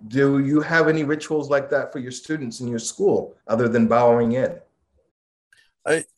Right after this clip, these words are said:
Speaker 2: actually, we, uh, like you had mentioned, I, I start off, or some of the people have mentioned, I start off every class with a, a, a breathing,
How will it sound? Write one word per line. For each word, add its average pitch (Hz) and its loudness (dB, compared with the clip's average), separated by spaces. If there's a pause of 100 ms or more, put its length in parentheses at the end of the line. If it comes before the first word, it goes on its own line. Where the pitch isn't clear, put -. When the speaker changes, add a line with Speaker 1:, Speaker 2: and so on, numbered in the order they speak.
(140)
Speaker 2:
actually, 160 0
we, 135 -4 (120)
uh, 131 0 (100)
like 131 -4
you 139 -6
had 127 -2
mentioned, 135 -6
I, 123 2
I 131 -2
start 135 2
off, 127 -2 (140)
or 120 -6
some 135 -4
of 135 -2
the 131 -4
people 120 -6
have 117 0
mentioned, 117 -8 (320)
I 139 4
start 139 2
off 127 2
every 120 -6
class 117 -4
with 113 -10
a, 107 -6 (140)
a, 107 -12
a 107 -14 (120)
breathing, 117 -6